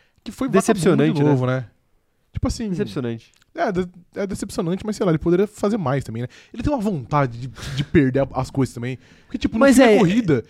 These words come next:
Speaker 1: que ele tava atrás do Sainz, o Sainz já tinha punição. E, pô, ele tenta uns bagulho muito mirabolante, passa por cima da grama, tipo... Mano, segura seus tique, fi-, fica aí atrás que você herda a posição.
Speaker 2: Ele, ele... Mas será que avisaram ele que o Sainz ia ser punido? Também tem isso, né?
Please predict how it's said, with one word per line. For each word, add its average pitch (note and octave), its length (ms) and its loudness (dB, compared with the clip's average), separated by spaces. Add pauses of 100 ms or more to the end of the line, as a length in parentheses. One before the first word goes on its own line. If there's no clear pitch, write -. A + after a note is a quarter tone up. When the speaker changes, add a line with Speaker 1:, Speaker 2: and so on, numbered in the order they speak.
(200)
Speaker 1:
que - 80 2
ele F#3+ 80 6
tava F#3 200 4
atrás F#3+ 360 2
do F#3+ 80 -4
Sainz, D#3+ 280 2
o D#3 40 -4
Sainz D3 340 -2 (100)
já C#3+ 180 0
tinha F3 300 -4
punição. D3 520 -4 (580)
E, A3+ 80 -8
pô, G#3 260 -4
ele F3 120 2
tenta A3+ 420 -4
uns G3 100 -8
bagulho F#3 440 -4 (280)
muito F3+ 360 -8
mirabolante, F3 960 0
passa D#3 240 -2
por E3+ 120 -10
cima F#3 160 -6
da F3+ 100 -2
grama, D3+ 320 -2
tipo... - 320 -8 (500)
Mano, D#4 240 2
segura G#3 240 0
seus D4 180 2
tique, - 340 0
fi-, A3+ 180 0
fica - 340 -6
aí G#3+ 60 4
atrás G3 260 0
que - 60 -20
você - 100 0
herda G3+ 140 4
a G3 40 0
posição. D3+ 460 -6 (140)
Speaker 2:
Ele, G#3 380 2
ele... F#3+ 640 4
Mas D3+ 140 -2
será E3 140 0
que - 80 -6
avisaram G#2+ 420 0
ele G#2 160 -2
que - 100 -12
o F#2+ 60 -10
Sainz G2 260 -6
ia G2 60 -12
ser F#2+ 120 -12
punido? A#2+ 240 -6
Também G2 180 -10
tem F3+ 180 -8
isso, A#2+ 200 -12
né? G2 80 -12